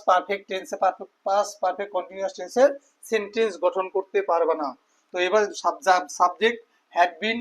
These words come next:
verb plus আইএনজি plus object। সবার প্রথমে দেওয়া আছে, "তুমি আসার আগে আমি ঘুমোচ্ছিলাম।" তাহলে এবার দেখো, এখানে কিন্তু দুটো কাজ হলো।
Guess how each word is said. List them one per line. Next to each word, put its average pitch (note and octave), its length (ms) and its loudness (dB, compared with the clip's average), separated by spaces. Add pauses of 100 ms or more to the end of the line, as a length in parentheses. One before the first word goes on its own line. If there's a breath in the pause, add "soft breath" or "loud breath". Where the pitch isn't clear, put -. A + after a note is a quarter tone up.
(240)
verb E3 220 6
plus G3 240 2
আইএনজি G#3 340 0
plus C#4 300 2
object। C3 340 -6 (400)
সবার A#3+ 220 8
প্রথমে B3+ 320 0
দেওয়া G#3+ 200 12
আছে, F#3+ 160 4 (140)
"তুমি A#3 340 0 (160)
আসার A3+ 400 6 (180)
আগে F#3+ 220 4 (180)
আমি F#3 260 -2 (140)
ঘুমোচ্ছিলাম।" E3 680 -2 (560)
তাহলে A#3+ 260 8
এবার A#3 180 8
দেখো, G3 220 2 (300)
এখানে A3+ 240 6
কিন্তু B3 240 0
দুটো G#3+ 280 4
কাজ A#3+ 220 8
হলো। F3 200 0